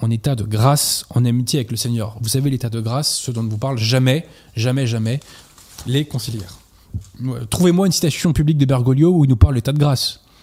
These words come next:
Et si vous m'en trouvez une, ça sera une parmi dix mille, hein, donc bon. On peut pas dire que ce soit tout à fait au centre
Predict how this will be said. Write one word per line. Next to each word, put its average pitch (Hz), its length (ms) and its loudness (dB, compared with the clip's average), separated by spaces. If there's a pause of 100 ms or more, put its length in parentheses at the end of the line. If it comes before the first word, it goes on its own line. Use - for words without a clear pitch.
(380)
Et 131 60 -2
si - 160 2
vous 170 80 4
m'en 160 120 2
trouvez 139 240 2
une, 180 100 4
ça 160 80 0
sera 127 240 -2
une 170 120 4
parmi 123 240 2
dix 135 120 2
mille, 120 160 2
hein, 110 100 -2
donc 101 180 -4
bon. 104 120 -2 (920)
On - 40 -16
peut 113 80 0
pas 127 120 -4
dire 151 140 -2
que - 60 -8
ce 131 60 -6
soit 131 100 -6
tout - 140 -10
à 131 40 -4
fait 143 100 -8
au 123 60 -4
centre - 420 -6